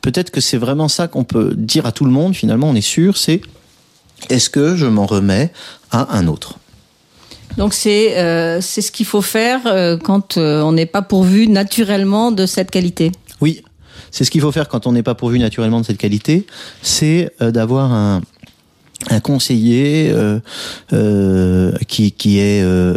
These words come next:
Speaker 1: euh, reconnu, hein, pour, euh, pour, pour ses qualités, euh, de discernement et de conseil. Hein, il y a, il y a, il y a tout un tas de, de gens qui sont spécialisés, dont c'est le métier. Hein, je pense, euh, par exemple aux psychologues, ou, euh, il y a, euh, des professionnels du management, euh,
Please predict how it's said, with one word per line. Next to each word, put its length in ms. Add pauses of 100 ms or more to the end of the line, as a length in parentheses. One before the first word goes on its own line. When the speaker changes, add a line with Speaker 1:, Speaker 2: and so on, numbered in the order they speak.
Speaker 1:
euh, 720 (300)
reconnu, 600 (140)
hein, 180
pour, 260
euh, 240
pour, 180 (120)
pour 120
ses 120
qualités, 640 (500)
euh, 100
de 120
discernement 640
et 60
de 60
conseil. 520 (120)
Hein, 220
il 100
y 40
a, 40
il 100
y 40
a, 260
il 60
y 40
a 40
tout 180
un 60
tas 160
de, 200
de 140
gens 200
qui 100
sont 100
spécialisés, 520
dont 100
c'est 140
le 40
métier. 420 (500)
Hein, 240
je 80
pense, 280
euh, 540
par 180
exemple 260
aux 40
psychologues, 720
ou, 280
euh, 220 (420)
il 180
y 100
a, 180
euh, 240
des 120
professionnels 600
du 100
management, 800
euh, 460